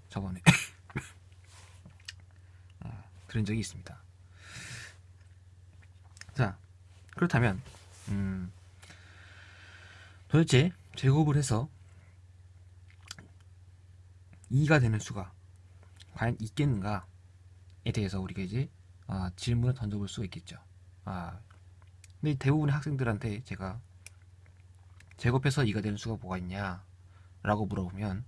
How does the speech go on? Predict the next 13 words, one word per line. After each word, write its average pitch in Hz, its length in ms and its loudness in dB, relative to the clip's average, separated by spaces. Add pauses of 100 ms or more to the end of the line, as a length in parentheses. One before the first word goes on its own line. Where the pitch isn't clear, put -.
(280)
대부분의 104 440 -2
학생들은 95 600 -6 (520)
다 117 320 -4 (300)
루트 120 360 0
이 117 340 0 (220)
혹은, 156 300 0 (520)
아, 95 360 -4 (200)
조금 170 280 2
공부를 123 560 2 (340)
더 107 240 -4
한 107 320 -2 (100)
똑똑한 131 440 -2
학생들은 98 580 -6